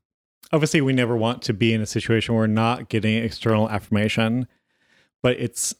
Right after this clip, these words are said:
it comes to not being necessary in the same way that it was at first. But it really is necessary at first. And so if you're just coming to accept your own queerness, whether that's your trans identity, your attraction to same or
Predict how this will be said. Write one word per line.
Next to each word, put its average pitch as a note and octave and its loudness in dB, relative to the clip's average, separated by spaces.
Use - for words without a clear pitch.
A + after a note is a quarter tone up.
it A2 -4
comes D3 0
to - -6
not A#2 0
being A2 0
necessary G2+ -2
in G2+ 0
the G2+ -2
same G2+ -2
way G2+ 0
that G2 -2
it G#2 -6
was G#2 -4
at - -12
first. - -10
But C3 -2
it - -4
really C#3+ 2
is D3 0
necessary G#2+ -2
at - -12
first. - -4
And A2+ -4
so B2 2
if A2+ -2
you're B2+ 0
just D3 0
coming D3 0
to C3+ -2
accept - -4
your G#2+ 2
own A2 2
queerness, A2+ -2
whether G2+ 0
that's G#2 -4
your A2+ -2
trans C#3+ 0
identity, A2+ 0
your A#2+ -6
attraction A2+ -4
to G#2+ -2
same G#2+ -2
or G#2+ -4